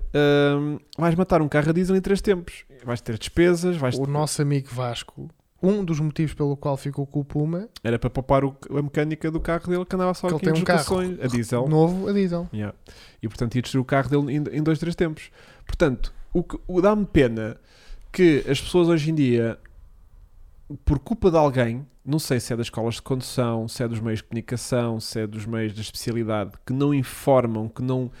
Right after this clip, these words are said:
Speaker 1: não é se não informam, ou seja, não passam esse mindset para as pessoas, estás a ver?
Speaker 2: Uhum.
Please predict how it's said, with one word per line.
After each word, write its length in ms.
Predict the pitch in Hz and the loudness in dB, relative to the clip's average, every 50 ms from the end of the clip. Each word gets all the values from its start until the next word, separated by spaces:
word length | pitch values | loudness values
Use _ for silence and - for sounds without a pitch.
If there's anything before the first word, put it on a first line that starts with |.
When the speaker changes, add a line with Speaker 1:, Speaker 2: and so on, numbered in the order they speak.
| - - - _ - | -20 -20 -20 _ -2
Speaker 1:
não 120 | 151 170 | 2 2
é 60 | 185 | 2
se 100 | 160 - - | 2 2 2
não 60 | 185 | 2
informam, 400 | 170 151 - - - 165 151 139 | 2 0 0 0 0 0 0 0
ou 40 | 127 | -2
seja, 300 | 117 - 147 139 127 131 | -2 0 -2 0 0 -2
não 160 | 139 147 151 | -2 -2 -4
passam 320 | 143 - 165 156 - 165 156 | -2 0 -2 0 0 -2 -2
esse 180 | 147 - - | -2 -2 -4
mindset 560 | 151 151 143 143 139 - - - 147 135 - - | -2 -2 0 -2 -2 -2 0 0 0 0 0 -2
para 100 | - 131 | -4 -4
as 80 | 123 | -4
pessoas, 480 | - - - - 120 104 104 104 104 113 | -4 -10 -8 -6 -4 -2 -2 -4 -4 -6
estás 240 | - - 117 110 110 | -6 -6 -6 -4 -4
a 60 | 110 | -4
ver? 240 | 104 104 101 98 98 | -4 -4 -4 -4 -4
Speaker 2:
Uhum. 540 | 101 147 135 117 131 123 117 113 127 156 | -4 -6 -6 -6 -6 -8 -8 -10 -12 -12